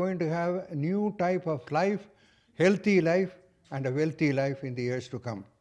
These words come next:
Should congratulate Doordarshan for this excellent opportunity that has been given, and also the program that they have initiated, which will running for probably,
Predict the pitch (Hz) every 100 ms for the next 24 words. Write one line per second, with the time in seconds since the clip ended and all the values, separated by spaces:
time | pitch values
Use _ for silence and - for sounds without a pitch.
0 | _ _ _ _ _ - 135 - 147 165
1 | 175 165 165 165 143 147 127 127 - 101
2 | 95 _ _ _ _ - 139 151 143 135
3 | - 151 143 135 147 139 156 139 135 120
4 | 117 113 107 117 160 - _ - - 139
5 | 131 139 147 180 170 - 135 - 156 170
6 | 190 175 147 135 143 127 123 147 170 175
7 | 165 170 147 135 143 139 147 165 170 147
8 | 135 120 - _ _ _ - 143 143 139
9 | 151 135